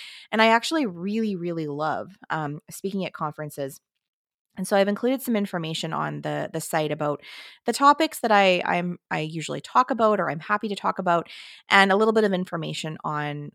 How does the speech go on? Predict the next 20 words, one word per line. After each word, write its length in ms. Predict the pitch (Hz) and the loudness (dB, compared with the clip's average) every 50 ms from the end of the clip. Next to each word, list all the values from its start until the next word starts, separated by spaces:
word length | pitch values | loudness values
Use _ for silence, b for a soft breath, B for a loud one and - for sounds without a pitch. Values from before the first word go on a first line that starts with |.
| _ - | _ -10
on 140 | 156 151 | -10 -10
how 240 | 151 - - - - - | -8 -8 -10 -10 -10 -10
to 120 | - - | -10 -8
book 260 | 190 247 330 - - - | -4 -4 -4 -4 -6 -12
me. 220 | 196 - - - _ _ | -16 -16 -16 -20 _ _
So 360 | - - - 151 147 143 - | -12 -8 -6 -6 -6 -6 0
that's 320 | 170 180 185 202 208 - - | 4 4 6 4 4 0 -4
all 160 | 170 165 156 | -4 -4 -4
on 80 | 151 | -4
the 80 | 151 139 | -6 -6
website. 460 | 143 135 135 - - - - - - B B B B B B B B B - | -8 -8 -10 -10 -12 -10 -10 -12 -12 B B B B B B B B B -20
Please 640 | - - 262 262 277 277 277 285 285 277 240 - - | -12 -8 -6 -4 -2 -2 0 0 0 -2 -4 -8 -14
check 280 | - - - 190 - - | -8 -4 -2 -2 0 2
it 60 | 170 | 4
out. 280 | 185 220 247 262 254 - _ _ _ _ - | 6 6 6 6 4 0 _ _ _ _ -8
Uh, 260 | 175 170 165 160 156 | -6 -4 -4 -4 -6
send 260 | 160 - - 196 196 | -6 -4 -4 -2 -2
me 100 | 190 165 | -2 -4
your 120 | 151 143 | -4 -8
feedback. 640 | - - - 214 233 202 214 208 208 208 202 202 - | -8 -8 -8 -6 -4 0 2 4 4 4 2 0 -6